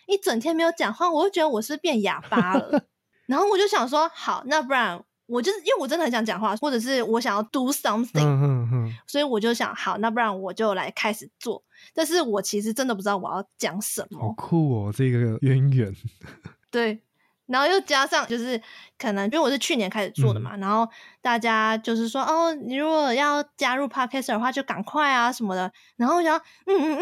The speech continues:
Speaker 1: 嗯，好哦，赶快，赶快。”但是，嗯，但是要讲什么呢？那不然就讲我是游戏角色动作的这方面好。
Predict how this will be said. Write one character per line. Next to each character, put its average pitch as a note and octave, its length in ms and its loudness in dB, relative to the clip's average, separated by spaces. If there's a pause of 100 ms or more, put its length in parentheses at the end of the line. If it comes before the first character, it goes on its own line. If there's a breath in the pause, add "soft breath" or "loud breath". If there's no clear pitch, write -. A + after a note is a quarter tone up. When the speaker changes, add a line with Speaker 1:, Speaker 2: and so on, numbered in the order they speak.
Speaker 1:
嗯， A3 120 2 (120)
好 A3 160 0
哦， C#4+ 180 0
赶 F#3 180 -6
快， C#4+ 160 0
赶 - 180 -6
快。” B3 240 -4 (160 soft breath)
但 F4 160 0
是， E4 420 0 (180)
嗯， G#3+ 500 0
但 E4 120 0
是 E4+ 60 2
要 F4+ 140 4
讲 C4+ 220 0
什 C4 100 -4
么 G3 120 0
呢？ G3+ 260 -2 (120)
那 D#4 280 2 (180)
不 C#4 80 -8
然 A3+ 260 2
就 A#3+ 160 -2
讲 F3+ 360 -4
我 F3 140 -4
是 B3 140 -6
游 A3 140 0
戏 G3+ 340 -6
角 E3+ 200 -6
色 G#3+ 160 -4
动 G#3 180 -4
作 G3+ 200 -2
的 E3+ 80 -8
这 A3 180 -4
方 F3 200 -6
面 F#3 200 -4
好。 - 240 -14